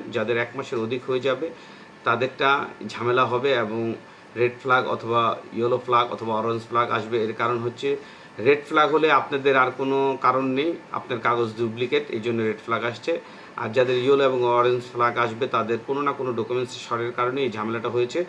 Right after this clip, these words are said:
ওই ডকুমেন্টসগুলো আপনারা আবার, আহ, সাবমিট করলে অবশ্যই আপনারা ভিসা পাবেন, কারণ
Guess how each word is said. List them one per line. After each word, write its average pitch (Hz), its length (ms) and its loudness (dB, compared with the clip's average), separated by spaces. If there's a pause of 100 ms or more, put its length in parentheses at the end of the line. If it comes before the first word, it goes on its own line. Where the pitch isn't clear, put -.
(260)
ওই 120 80 -6
ডকুমেন্টসগুলো 135 600 0
আপনারা 117 360 0
আবার, 120 220 2
আহ, - 720 -10
সাবমিট 120 460 -2
করলে 135 220 4
অবশ্যই 127 400 2
আপনারা 120 320 0
ভিসা 107 260 -4
পাবেন, 120 320 0 (840)
কারণ 113 340 -2